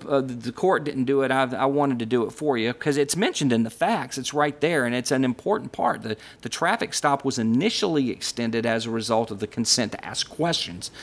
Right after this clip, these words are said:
And after that, very shortly after that, so it's easily, <laughs> easily skipped over, um, but, uh, it was after that that the consent to search was requested. So that's a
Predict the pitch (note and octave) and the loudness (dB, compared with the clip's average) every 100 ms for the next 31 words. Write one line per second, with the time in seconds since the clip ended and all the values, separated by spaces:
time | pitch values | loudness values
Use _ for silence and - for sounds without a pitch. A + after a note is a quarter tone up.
0 | - - A#2 B2+ B2 - A2 B2+ D#3+ B2+ | -18 -6 -2 0 -2 -4 -4 0 0 -2
1 | - - - D3+ G3 F3+ - A3 A#3 C3+ | -8 -20 -10 -2 0 2 0 0 0 2
2 | A#2 A2 - G#2 G2+ A#2 - C3 B2 A#2+ | 2 0 -2 -6 -2 -2 -2 0 0 0
3 | B2 A#2 C3 D3 B2+ C3 A2+ - - E3+ | -2 -2 0 0 0 0 -2 -4 -2 2
4 | F3+ D#3+ C3+ D#3 - D3+ - C3 C#3 D3+ | 4 2 0 0 0 0 0 2 2 2
5 | A2 G#2 - - - - A2 G#2 A#2+ A#2+ | 0 -4 -12 -20 -10 -6 -4 -4 -2 -4
6 | - B2 A#2 A2 - - _ - B2+ A#2+ | -4 -6 -4 -6 -8 -20 _ -4 -2 0
7 | C3+ C#3+ - B2 B2+ - - - A#2+ - | 0 0 0 2 0 0 -8 -8 -4 0
8 | B2 - G2+ - A#2+ - - G#2 - G#2 | 0 -2 -2 0 2 0 -2 -6 -4 -6
9 | - A2 - - - A#2+ B2+ - A#2+ | -2 -2 -4 -4 0 4 4 4 2